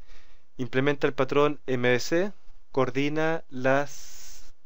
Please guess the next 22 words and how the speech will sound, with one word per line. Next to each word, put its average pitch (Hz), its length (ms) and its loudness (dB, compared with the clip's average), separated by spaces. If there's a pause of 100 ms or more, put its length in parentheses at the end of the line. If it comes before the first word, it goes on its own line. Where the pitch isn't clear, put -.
el 123 140 2
ciclo 160 420 2
de 139 100 4
vida 165 420 0 (160)
de 131 80 -2
las 127 100 -2
peticiones 135 480 -2 (300)
de 117 100 0
usuario 151 580 0
H 135 300 0
T 131 100 0
T 127 120 0
P 196 280 -2 (840)
y 147 80 2
es 170 120 4
configurado 151 760 4
en 135 120 0
el 135 100 4
web 147 380 4
X 131 200 -6
M 110 100 0
L. - 200 -4